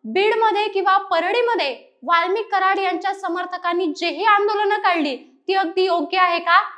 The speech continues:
आणि वाल्मिक कराड हा खरंच चांगला माणूस आहे का? याबद्दल तुमचं नक्की काय मत आहे? चॅनलच्या कमेंट बॉक्समध्ये कमेंट करून नक्की कळवा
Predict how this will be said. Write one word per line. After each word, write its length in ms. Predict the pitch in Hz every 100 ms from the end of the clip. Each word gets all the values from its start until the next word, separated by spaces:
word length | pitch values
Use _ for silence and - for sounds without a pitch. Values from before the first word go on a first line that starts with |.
| - -
आणि 240 | 339 427
वाल्मिक 480 | 392 339 349 392 381
कराड 240 | 359 370 359
हा 100 | 359
खरंच 420 | 359 - 359 453 -
चांगला 320 | 427 415 415
माणूस 340 | 403 370 381 381
आहे 80 |
का? 220 | 320 302 - - _ 269
याबद्दल 540 | 370 392 320 359 392 392
तुमचं 360 | 349 349 427 427
नक्की 260 | 415 403
काय 240 | 403 359 403
मत 240 | 415 403
आहे? 380 | 269 240 - _
चॅनलच्या 580 | 403 339 349 359 370 381
कमेंट 460 | 392 370 330 403 381
बॉक्समध्ये 520 | 359 359 370 349 370
कमेंट 440 | 370 330 359 349
करून 220 | 359 359 339
नक्की 260 | 330 349
कळवा 340 | 349 330 320